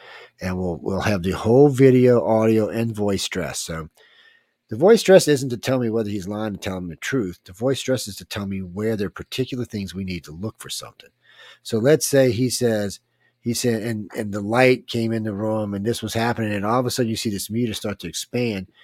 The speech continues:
It's not because it's lying. It's because there's a rise in the emotion because something is actually physically going on. So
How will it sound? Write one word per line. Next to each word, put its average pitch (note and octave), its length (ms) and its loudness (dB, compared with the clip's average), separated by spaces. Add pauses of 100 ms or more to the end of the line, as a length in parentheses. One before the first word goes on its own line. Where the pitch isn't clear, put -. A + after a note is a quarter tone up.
(200)
It's - 140 -16
not C3+ 220 2
because A#2+ 220 -2
it's F#2+ 220 -8
lying. A#2 260 -2
It's G2 140 -10
because G2 440 -8 (400)
there's G#2 140 -4
a G#2 100 -4
rise A2+ 520 0
in G#2 80 -4
the G2 160 -2
emotion G#2 500 0
because E2+ 240 -8
something G#2+ 380 -4
is F2 160 -8
actually F#2 340 -8
physically F#2 480 -8
going D#2 320 -10
on. E2 300 -12 (880)
So G2 460 -2